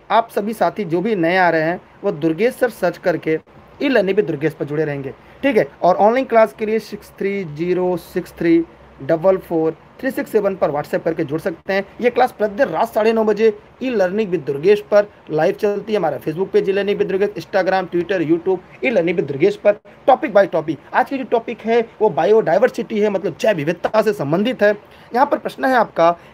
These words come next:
निम्नलिखित में से किसमें सर्वाधिक जैव विविधता पाई जाती है? अब ये मत कहिएगा कि सर हमें ये नहीं पता है, क्योंकि इसके बारे में हम लोग को महत्वपूर्ण चीज़ों को पढ़ना है, और ये अभी तक मैंने कई बार पढ़ाया है। और ये एक ही topic जब बार बार आए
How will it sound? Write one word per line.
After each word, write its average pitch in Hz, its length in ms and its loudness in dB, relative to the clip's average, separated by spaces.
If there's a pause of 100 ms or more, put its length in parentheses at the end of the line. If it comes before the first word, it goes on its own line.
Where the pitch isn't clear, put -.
निम्नलिखित 285 380 -2
में 247 100 0
से 247 160 -4
किसमें 240 340 -4
सर्वाधिक 170 680 0
जैव 180 140 2
विविधता 185 340 0
पाई 151 240 0
जाती 143 240 -4
है? 143 80 -4 (220)
अब 220 120 0
ये 294 100 -2
मत 208 200 -2
कहिएगा 214 360 2
कि - 260 -14
सर - 300 -2 (100)
हमें 180 200 0
ये 165 280 0 (220)
नहीं 208 400 -2
पता - 380 -6
है, 143 140 -4
क्योंकि 220 340 -8
इसके 220 180 -6
बारे 190 240 0
में 240 220 -6 (200)
हम 233 140 -2
लोग 233 160 0
को 175 140 -2 (600)
महत्वपूर्ण 269 460 -4
चीज़ों 185 320 -6
को 185 100 -6
पढ़ना 170 360 -4
है, 196 220 -2 (240)
और 180 120 0
ये 185 100 0
अभी 226 160 0
तक 226 180 -4 (120)
मैंने 185 240 -4
कई 262 280 0
बार 180 220 2
पढ़ाया 135 340 -6
है। 127 140 -14 (200)
और 180 140 -2
ये 180 140 -4 (100)
एक 175 160 -4
ही 233 80 0
topic 196 400 -2 (200)
जब 165 180 2
बार 208 260 4
बार 226 180 0
आए 185 260 -4